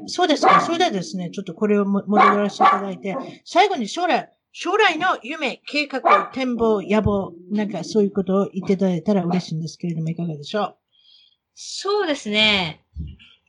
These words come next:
Speaker 2: 野望ね、あの、
Speaker 1: ワンちゃん泣いちゃいましたね。すいません。<laughs> はい、どうぞ。
Speaker 2: あのー、まあ、仕事を淡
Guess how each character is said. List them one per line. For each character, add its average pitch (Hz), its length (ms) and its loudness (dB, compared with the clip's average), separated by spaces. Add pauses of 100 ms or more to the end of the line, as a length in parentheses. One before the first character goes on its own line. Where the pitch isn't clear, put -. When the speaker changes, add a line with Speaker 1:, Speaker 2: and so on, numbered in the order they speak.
(680)
Speaker 2:
野 254 160 2
望 349 240 4
ね、 339 120 2 (340)
あ 226 140 -2
の、 233 120 -2 (240)
Speaker 1:
ワ 240 60 4
ン 262 60 2
ち 247 60 2
ゃ 208 60 6
ん 190 40 4
泣 214 140 6
い - 20 2
ち 220 100 2
ゃ - 20 6
い 208 40 6
ま 208 100 4
し - 80 -6
た 180 80 -6
ね。 160 80 0
す 170 140 -6
い 165 40 -2
ま 170 120 -2
せ - 120 -8
ん。 196 60 -8
<laughs> - 1300 -8
は 214 80 2
い、 202 80 0
ど 175 140 -2
う 160 40 -2
ぞ。 165 160 -8 (160)
Speaker 2:
あ 302 140 2
の 302 100 2
ー、 311 40 4 (600)
ま 440 140 6
あ、 - 40 0
仕 403 160 -4
事 466 240 2
を 466 60 4
淡 403 220 0